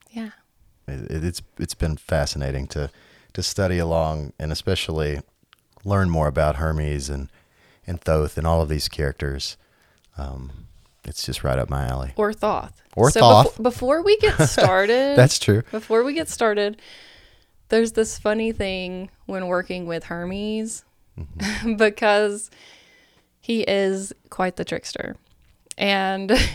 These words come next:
Speaker 1: <laughs> it's funny because with the word Thoth, Thoth, Toth,
Speaker 2: <laughs>
Speaker 1: I'm telling you, I've heard, I've probably heard at least six different pronunciations of that word, and everyone that uses this word seems to think that theirs is the correct way, but honestly, we don't really know because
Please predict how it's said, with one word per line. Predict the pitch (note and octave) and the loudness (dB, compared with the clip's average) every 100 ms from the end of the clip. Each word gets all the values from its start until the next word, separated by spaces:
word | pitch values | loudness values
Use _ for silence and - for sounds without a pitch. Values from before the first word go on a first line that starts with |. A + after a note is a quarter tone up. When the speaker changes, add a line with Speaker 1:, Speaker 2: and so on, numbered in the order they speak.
| - - | -10 -20
Speaker 1:
<laughs> | _ - - | _ -20 2
it's | A#3+ A#3 - | 4 4 -2
funny | - C#4 C#4 C4+ | 0 4 4 4
because | A3 A3 G#3 G#3 | 2 4 2 2
with | G#3 G#3 | 0 2
the | G#3 | 2
word | G3 G3 G3+ - - | 4 2 0 -8 -8
Thoth, | - G#3 G3+ G#3 - | 2 4 4 0 -4
Thoth, | - F#3+ F3+ F#3+ - - - _ _ | 2 4 4 2 -4 -20 -20 _ _
Toth, | - A3+ G#3+ G#3 G3+ G#3+ - - - - | -2 4 6 6 4 2 -6 -16 -8 0
Speaker 2:
<laughs> | B2+ G#2+ - - - | 2 2 -2 2 6
Speaker 1:
I'm | A#3+ B3+ | 6 6
telling | C4 B3+ A#3 | 2 2 2
you, | G#3+ - | 0 0
I've | G3+ A3 | 2 2
heard, | - - A#3 A3+ A3+ A3+ - - | -2 -2 0 2 0 -2 -4 0
I've | F#3+ G3+ | 0 0
probably | - G#3+ G#3 A3 A3+ | -2 2 2 4 2
heard | G#3+ G3+ G3 G3+ | 0 -2 -2 -2
at | G3 | -2
least | F#3 F#3 F#3+ - | 0 -2 -2 -4
six | - G3 - - - - - - | -4 -6 -6 -10 -10 -14 -20 -8
different | G3 G3 F#3+ - | -2 -2 -4 -8
pronunciations | G3 F#3+ F#3 F3+ F3 - F3 F3+ | -6 -4 -4 -4 -4 -4 -8 -8
of | E3+ | -4
that | E3+ - | -4 -2
word, | - E3+ G3 G3 | -2 0 0 -2
and | F#3+ | -4
everyone | - G3 G#3+ C4 B3 A#3+ A3 G#3+ G#3+ G3+ | 0 0 2 0 0 0 0 -2 -2 -2
that | E3 | -2
uses | G3 G#3 G#3 G3+ | -2 -4 -2 -4
this | - F#3 - | -4 -8 -6
word | F3 F3+ E3 D#3+ | -4 -4 -4 -8
seems | - - G#3+ G#3 | -6 -4 -4 -4
to | - F#3+ | -10 -8
think | F3+ F3+ | -8 -6
that | F#3 F3+ | -8 -8
theirs | F3 F3 - | -8 -8 -8
is | F3 - | -12 -12
the | F3 | -16
correct | - F3+ - - | -14 -12 -12 -12
way, | G3+ G#3 | -8 -6
but | G3+ - | -6 -8
honestly, | F3 F#3+ G#3+ - A3 | -8 -8 -6 -4 -4
we | G3+ | -4
don't | F#3 F#3 | -6 -8
really | F#3 F3+ F3 | -10 -12 -10
know | F3 E3 F#3 | -10 -8 -8
because | F#3+ - F3 F3 | -10 -8 -6 -6